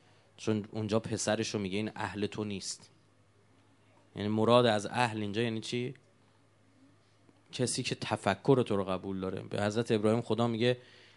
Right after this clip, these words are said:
ای ابراهیم، اون کسی که تو رو قبول دارم، اون از تو محسوب می‌شه، تفکر تو رو قبول داره. یه نفر از این بنی امیه‌ای ها بود، خدمت امام باقر رسید، زار زار اشک می‌ریخت.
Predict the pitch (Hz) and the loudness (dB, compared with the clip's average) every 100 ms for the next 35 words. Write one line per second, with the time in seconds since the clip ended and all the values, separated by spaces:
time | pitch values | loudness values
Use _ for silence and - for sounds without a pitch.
0 | - 120 127 131 131 117 110 123 - 117 | -2 4 4 6 6 6 2 -2 -4 -4
1 | - - 123 120 - - - - 117 107 | -4 -2 0 -2 -8 -20 -10 0 4 4
2 | 104 110 110 110 110 110 123 131 117 117 | 2 0 0 0 2 4 4 2 0 -2
3 | 110 - - - _ - 127 117 - - | -2 -4 -12 -16 _ 2 4 4 0 -4
4 | 101 101 95 - - _ _ _ _ _ | -4 -8 -8 -8 -10 _ _ _ _ _
5 | _ _ _ _ _ _ _ _ _ _ | _ _ _ _ _ _ _ _ _ _
6 | _ _ _ _ - _ - 101 117 110 | _ _ _ _ -20 _ -10 -4 -2 4
7 | - 143 120 110 98 98 95 95 98 104 | 8 8 8 2 0 -2 -4 -6 -4 -2
8 | 120 113 117 113 117 123 - - - - | 0 2 2 0 -2 -8 -12 -20 -20 -20
9 | - _ - 117 113 110 107 107 107 107 | -20 _ -2 0 2 2 2 2 2 2
10 | 101 120 120 127 127 - - 113 107 120 | 4 4 6 2 2 -8 -6 -4 -2 0
11 | 123 113 110 107 113 120 - 127 123 113 | 0 0 0 0 0 -2 -4 -6 -4 2
12 | 123 143 131 127 117 104 87 82 - | 6 8 6 4 4 2 -6 -12 -14